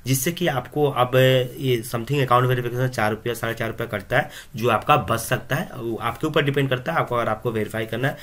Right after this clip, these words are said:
तो कीजिए, otherwise मत कीजिए। आगे वहीं लिखा हुआ है, इफेक्टिव ये जनवरी से स्टार्ट हो चुका है, beneficiary account verification डीएमटी will be non-mandatory। आगे लिखा है, "Fino Payment Bank user must educate to D M T working customer regarding these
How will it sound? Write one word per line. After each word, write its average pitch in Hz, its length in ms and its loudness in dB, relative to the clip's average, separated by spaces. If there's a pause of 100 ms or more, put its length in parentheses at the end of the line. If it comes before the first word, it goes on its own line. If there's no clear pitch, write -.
(180)
तो 135 60 -8
कीजिए, 131 320 0
otherwise 104 300 0
मत 98 180 -6
कीजिए। 95 240 -10 (400)
आगे 127 100 4
वहीं 151 160 6
लिखा 143 160 0
हुआ 139 100 6
है, 143 120 -4
इफेक्टिव 120 440 0
ये 131 120 2
जनवरी 117 320 2
से 131 160 0
स्टार्ट 120 260 -4
हो 135 40 -4
चुका 135 240 0
है, 160 80 0
beneficiary 110 380 -6
account 113 220 -4
verification 113 300 -6
डीएमटी 107 300 -4
will 113 260 -6
be 147 60 0 (340)
non-mandatory। 98 680 0 (480)
आगे 131 140 4
लिखा 156 260 6
है, - 300 -2 (1600)
"Fino 170 200 8
Payment 180 320 6
Bank 175 340 4
user 151 180 8 (140)
must 170 320 8 (160)
educate 135 400 4 (140)
to 143 100 2
D 120 200 6
M 131 100 8
T 127 100 -6
working 147 460 4
customer 139 440 2
regarding 117 420 4
these 143 460 -2